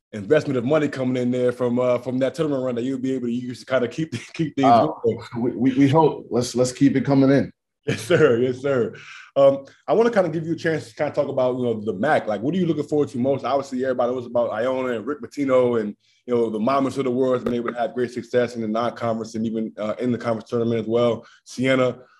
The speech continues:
Speaker 1: Um, what are you, what are you looking forward to most about competing in the mac? Obviously, you had some experience from your time at Marist, but, um, you know, what are you looking forward to now coming to the league, you know, at,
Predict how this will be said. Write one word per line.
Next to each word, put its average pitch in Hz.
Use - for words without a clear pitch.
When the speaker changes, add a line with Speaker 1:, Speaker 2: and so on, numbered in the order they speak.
Speaker 1:
Um, 120
what 170
are 196
you, 190
what 185
are 220
you 180
looking 170
forward 156
to 139
most 139
about 120
competing 131
in 131
the 117
mac? 120
Obviously, 135
you 127
had 156
some 156
experience 151
from 139
your 135
time 131
at 120
Marist, 127
but, 117
um, 113
you 117
know, -
what 151
are 175
you 170
looking 147
forward 151
to 131
now 135
coming 135
to 139
the 120
league, 123
you 120
know, 117
at, 123